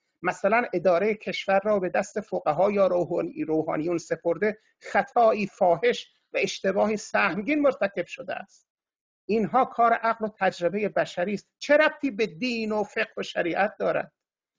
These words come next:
پیامدهای تلخ و تأسفبارش را در ایران می‌بینیم و در افغانستان خواهیم دید.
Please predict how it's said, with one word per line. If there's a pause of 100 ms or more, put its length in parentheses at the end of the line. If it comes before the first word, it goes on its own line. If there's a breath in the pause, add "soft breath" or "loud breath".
(320)
پیامدهای (120)
تلخ
و
تأسفبارش
را (260)
در
ایران
می‌بینیم (180 loud breath)
و
در
افغانستان
خواهیم
دید.